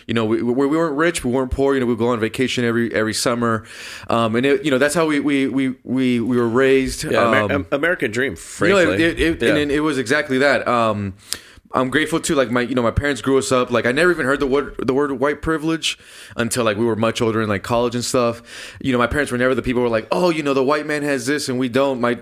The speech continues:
Speaker 1: you know, my dad, the way we were raised is, if you want something, uh, first one in the door, last one out. It was all about putting in the hours. So I was kinda raised with that. Really, really good parents. But for some reason, Bryce, maybe we could, we,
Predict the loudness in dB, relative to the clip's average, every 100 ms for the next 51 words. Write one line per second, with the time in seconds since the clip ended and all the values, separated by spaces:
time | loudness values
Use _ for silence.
0 | -6 -2 0 0 2 2 4 2 4 4
1 | 4 2 2 -2 -2 -6 -6 -2 0 0
2 | 0 0 -2 0 -2 -2 -12 -20 -20 -10
3 | -2 0 0 -2 -2 -2 0 0 0 0
4 | 0 2 2 4 2 0 -2 -4 -4 -2
5 | 0 2 2 2 2 0 -4 -2 -2 -2
6 | -2 0 0 0 -4 -2 -2 -2 -2 0
7 | 2 2 -2 -2 0 0 -2 -4 -20 -20
8 | -4 0 2 2 0 0 0 0 0 2
9 | 0 -2 -6 -8 -20 -20 -20 -20 -20 -6
10 | -2 0 2 2 2 2 4 4 4 2
11 | 2 2 2 2 0